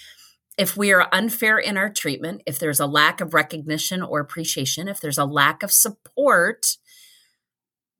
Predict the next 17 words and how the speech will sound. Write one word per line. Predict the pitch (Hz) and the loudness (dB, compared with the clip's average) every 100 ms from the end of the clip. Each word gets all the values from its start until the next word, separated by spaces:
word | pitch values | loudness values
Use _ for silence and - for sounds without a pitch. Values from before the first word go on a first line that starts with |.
| _ _ _ _ _ _ _ _ _ _ _ _ - - | _ _ _ _ _ _ _ _ _ _ _ _ -20 -4
we're | 151 170 | 2 4
not | 175 180 | 4 2
gonna | 214 196 | 0 0
get | 151 139 | 0 0
the | 175 175 | -4 -6
kind | - - 131 131 160 | -6 0 2 2 0
of | 175 | -4
environment | 139 117 117 120 131 | -4 -4 -4 -4 -6
we | 170 | -6
want. | 170 240 - | 0 0 2
So | - 170 | 2 0
leaders | 170 190 202 226 214 - | -2 -4 -2 0 0 0
need | 220 240 - | 0 -2 -4
to | 196 180 | -6 -8
continue | - 147 - 135 156 | -8 -6 -2 -2 -2
to | 185 | -4
focus | - 214 208 165 123 - | -2 -2 0 0 2 2